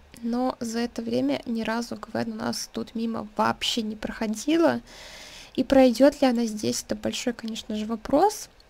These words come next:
Так, ну что, Джулия у нас только что отправилась на свою работу. Вот, она уже у меня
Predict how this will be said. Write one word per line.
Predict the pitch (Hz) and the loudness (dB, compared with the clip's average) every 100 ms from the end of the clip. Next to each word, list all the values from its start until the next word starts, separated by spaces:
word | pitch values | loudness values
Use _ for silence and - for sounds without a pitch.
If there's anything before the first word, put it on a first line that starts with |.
| - - _ | -20 -20 _
Так, | - 262 233 - | 0 0 -2 -2
ну | 311 | -2
что, | - - 240 | -2 -2 -2
Джулия | 214 - 302 302 | -2 2 4 4
у | |
нас | 254 240 | 0 -2
только | - - - | -6 -8 -8
что | - 240 | -8 -6
отправилась | 220 - 254 226 226 - | -6 -2 0 0 -6 -6
на | 247 240 | -6 -6
свою | - 233 233 | -6 -4 -4
работу. | 233 214 214 254 269 359 381 - - - - - - - - - | -4 -6 -4 -2 0 -2 -2 -6 -14 -16 -20 -20 -20 -20 -12 -2
Вот, | 254 220 220 220 - - - - | 0 0 0 -4 -12 -18 -12 -6
она | 226 208 | -2 -2
уже | 214 214 | -4 -6
у | |
меня | 220 233 | -8 -10